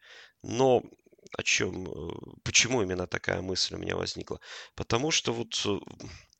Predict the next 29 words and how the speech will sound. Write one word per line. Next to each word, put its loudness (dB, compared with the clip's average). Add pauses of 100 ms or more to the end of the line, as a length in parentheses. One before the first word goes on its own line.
(440)
ну, -8
как 2
ни 0
парадоксально, 4
да, 6
вот -2 (720)
тогда, 8
в 0
середине 2
нулевых, 4 (800)
играли 6
ужасно 0
команды, -2
моментов 0
практически -6
не 2
было, 0
потому -8
что -6
не 2
могли 2
их -6
создать. -2
Не -6
потому 2
что -8
там -4
здорово -2
играли, -2